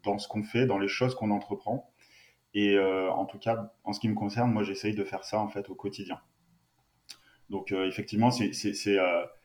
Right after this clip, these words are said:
c'est un état d'esprit, c'est aussi, euh, une, une prise de conscience qui a, qui a mûri dans le temps, hein. C'est, je me suis pas réveillé un jour en me disant, euh, « Il faut que, que je donne du sens à, à tout ce que je fais », mais, euh, voilà, maintenant, aujourd'hui, j'ai trente-six ans.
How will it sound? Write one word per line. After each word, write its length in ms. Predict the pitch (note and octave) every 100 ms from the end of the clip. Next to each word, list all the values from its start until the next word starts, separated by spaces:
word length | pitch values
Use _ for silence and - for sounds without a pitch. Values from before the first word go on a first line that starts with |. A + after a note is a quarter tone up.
| _ -
c'est 140 | -
un 120 | G2
état 180 | G2+ G#2+
d'esprit, 480 | G2+ G2+ - E3+ F#3
c'est 180 | - G#2+
aussi, 400 | G2+ - B2 B2
euh, 280 | G2 F#2+ -
une, 340 | G2+ E2 G#2 G#2+
une 140 | G2+
prise 260 | G#2 B2+ A#2+
de 100 | A2
conscience 460 | A2 A2 - B2+
qui 160 | B2+ G#2
a, 400 | F#2+ F#2 F#2 - - - _
qui 100 | -
a 80 | G2+
mûri 360 | G#2 A2+ A2+ A2+
dans 140 | G#2
le 60 | G#2
temps, 280 | D3+ C#3
hein. 40 | A#2+
C'est, 300 | - F#2+ F#2
je 80 | G2+
me 60 |
suis 140 | - -
pas 120 | G2+
réveillé 260 | G2+ G2+
un 140 | G2+ G2+
jour 220 | A2 A2+
en 80 | F#2
me 40 |
disant, 360 | F2 F#2 A2 G#2
euh, « 60 | F2
Il 80 |
faut 160 | - G2+
que, 340 | - F#2+ F#2 - - - - -
que 100 | G2
je 60 |
donne 180 | G2+ G2+
du 160 | G#2 -
sens 340 | - A2+ A2
à, 320 | F#2+ F2 E2 -
à 100 | F2
tout 160 | - -
ce 80 |
que 120 | - -
je 120 | -
fais », 160 | E3
mais, 180 | D3+ G#2+
euh, 160 | G2 F#2+ - _ _ _
voilà, 180 | G2 A#2
maintenant, 240 | A2+ G#2
aujourd'hui, 300 | A2 G2+ G2+
j'ai 140 | A2 G2
trente-six 440 | - G2 - G2+
ans. 240 | A#3+ C4+